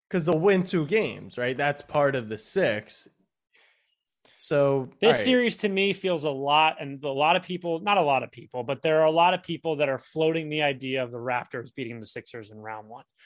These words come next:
Speaker 2: This to me feels a lot like the Knicks Hawks last year. And the Knicks were the sexy upset pick. They played
Speaker 1: The Knicks were
Speaker 2: hard.
Speaker 1: the four
Speaker 2: They
Speaker 1: seed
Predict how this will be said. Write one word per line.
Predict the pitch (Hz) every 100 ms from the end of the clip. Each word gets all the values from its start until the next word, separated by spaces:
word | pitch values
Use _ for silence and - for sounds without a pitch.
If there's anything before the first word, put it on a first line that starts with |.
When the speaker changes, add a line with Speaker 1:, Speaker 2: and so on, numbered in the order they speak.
| _ _ _
Speaker 2:
This | 123 139 190 -
to | 202
me | 180 170 160
feels | 160 160 147
a |
lot | 139 127 135 139
like | 135 127
the | -
Knicks | 127 127 -
Hawks | - 113 107 -
last | 117 117 -
year. | 123 - _ _ _ -
And | 135
the |
Knicks | 139 147 151 -
were | 147 147
the | 127
sexy | - 151 139 151 143
upset | 135 - 139 131
pick. | 143 127 - _ _
They | 120
played | 120 - 120
Speaker 1:
The |
Knicks | 123 170
were |
Speaker 2:
hard. | 151 147 143
Speaker 1:
the |
four | 160 196
Speaker 2:
They | 190
Speaker 1:
seed | 139 120 98